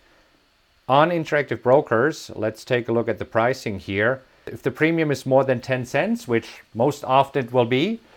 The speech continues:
it is seventy cents per contract. So seventy cents per contract with a minimum of one dollar. But as you can see, this is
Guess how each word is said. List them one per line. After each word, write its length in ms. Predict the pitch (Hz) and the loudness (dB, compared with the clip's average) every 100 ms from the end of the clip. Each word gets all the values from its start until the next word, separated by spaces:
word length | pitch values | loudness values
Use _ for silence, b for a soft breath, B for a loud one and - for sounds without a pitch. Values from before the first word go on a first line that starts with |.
| b b _ | b b _
it 140 | 113 | -2
is 160 | 127 117 | -2 -4
seventy 680 | - - 170 180 202 196 185 | -8 2 4 4 2 -4 -6
cents 720 | - 143 123 151 160 - - _ | 0 0 0 -2 -8 -14 -20 _
per 220 | - 110 110 | -4 -2 0
contract. 680 | 113 98 98 - 65 - | 0 0 -2 -4 -6 -8
So 300 | - 123 92 - _ _ _ _ _ - | -2 0 0 -2 _ _ _ _ _ -4
seventy 360 | - 214 220 | 4 4 4
cents 280 | 170 180 175 | 2 2 0
per 160 | - 147 | 0 0
contract 580 | - 151 156 156 151 b b b b | 2 2 2 0 0 b b b b
with 200 | 117 156 | 4 4
a 60 | 160 | 4
minimum 600 | 139 170 160 151 151 151 | 2 2 2 2 0 0
of 260 | 120 117 - | 2 2 0
one 460 | 87 92 127 131 120 | -4 4 4 4 4
dollar. 460 | 123 135 107 117 | 6 6 6 4
But 320 | 110 107 98 | 4 2 2
as 220 | 110 113 123 | 0 0 0
you 60 | |
can 200 | 120 104 | -2 -2
see, 380 | 98 117 117 117 b b b b | 0 0 0 -2 b b b b
this 320 | 92 139 170 - | 2 4 4 2
is 400 | 120 127 - | -2 -2 -4